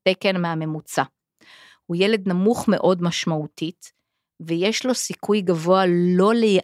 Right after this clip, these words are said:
לא לעבור את אחוזון שלוש כאדם בוגר. בכאלה מצבים,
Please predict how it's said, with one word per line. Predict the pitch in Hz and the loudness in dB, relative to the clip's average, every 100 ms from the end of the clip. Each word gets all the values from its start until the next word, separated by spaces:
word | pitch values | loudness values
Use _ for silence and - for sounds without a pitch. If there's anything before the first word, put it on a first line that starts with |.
| 196 | 2
לא | 180 180 214 | 4 6 6
לעבור | 262 226 170 151 190 214 | 4 0 -2 2 2 2
את | 202 | -4
אחוזון | 170 165 151 180 | -8 -8 -2 -2
שלוש | 190 170 165 185 | -2 -2 -2 -2
כאדם | - - 151 165 180 | -4 -6 -2 -2 0
בוגר. | 165 156 135 180 175 143 - _ _ _ _ _ _ _ _ _ | 0 -2 2 4 4 2 -6 _ _ _ _ _ _ _ _ _
בכאלה | 170 - - 170 269 | -6 -6 -4 -2 2
מצבים, | 277 269 190 165 175 185 | 0 0 -6 -4 -2 -2